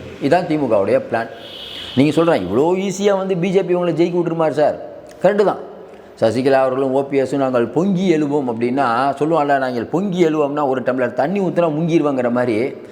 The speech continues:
சசிகலாவுடைய இப்ப இருக்க வீடே கேஸ்ல இருக்கு. பல லட்சம் கோடிக்கு மதிப்புள்ள உள்நாட்டு, வெளிநாட்டு எல்லா முதலீடுகளும் இன்னைக்கு வந்து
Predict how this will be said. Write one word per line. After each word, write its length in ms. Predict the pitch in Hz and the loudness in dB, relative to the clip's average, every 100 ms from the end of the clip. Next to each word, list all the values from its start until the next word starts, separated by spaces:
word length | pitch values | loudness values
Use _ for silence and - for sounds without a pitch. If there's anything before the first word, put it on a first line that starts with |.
| - - | -18 0
சசிகலாவுடைய 560 | 139 135 185 170 151 139 | 0 2 4 4 2 0
இப்ப 340 | 135 131 - | -4 -4 0
இருக்க 200 | 190 180 | 0 0
வீடே 200 | 165 165 | 0 -2
கேஸ்ல 320 | 170 165 - | 0 -2 0
இருக்கு. 340 | 131 98 - - - - - - - - - - - | -2 -2 -8 -16 -20 -20 -20 -20 -20 -20 -20 -20 2
பல 220 | 120 147 | 4 4
லட்சம் 420 | 160 165 - 160 131 | 2 2 2 2 4
கோடிக்கு 420 | 185 233 220 160 170 | 4 4 2 0 2
மதிப்புள்ள 580 | 151 170 175 160 143 | 4 2 2 2 4
உள்நாட்டு, 640 | 120 135 151 151 139 160 170 | 2 0 0 2 0 -2 -4
வெளிநாட்டு 600 | 131 170 170 143 123 104 | -2 0 0 0 -2 -6
எல்லா 640 | 110 107 143 151 147 139 131 | -2 0 2 2 2 2 0
முதலீடுகளும் 720 | 117 131 180 175 143 139 185 | -2 0 2 2 2 0 -2
இன்னைக்கு 280 | 156 127 120 | -4 -2 0
வந்து 480 | 120 143 135 104 | 0 2 2 2